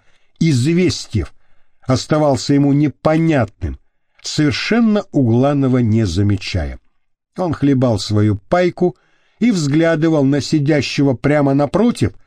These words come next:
выскребавшего миску до блеска Чугуева, нажимая глазами на выпуклый лоб, и Чугуев, не выдержав, взглядывал со вполне быковатым,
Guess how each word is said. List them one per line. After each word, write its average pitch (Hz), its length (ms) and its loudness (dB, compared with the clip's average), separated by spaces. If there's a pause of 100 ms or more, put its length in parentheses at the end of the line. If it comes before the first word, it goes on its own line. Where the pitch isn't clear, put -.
(260)
выскребавшего 151 880 0
миску 151 500 0
до 117 220 2
блеска 143 520 0
Чугуева, 131 880 0 (560)
нажимая 135 520 2
глазами 135 600 0
на 131 160 2
выпуклый 147 640 0
лоб, 220 380 0 (640)
и 131 200 2
Чугуев, 147 760 0
не 143 180 2
выдержав, 107 760 0 (420)
взглядывал 170 760 0
со 135 160 0
вполне 151 560 0 (280)
быковатым, 147 1000 0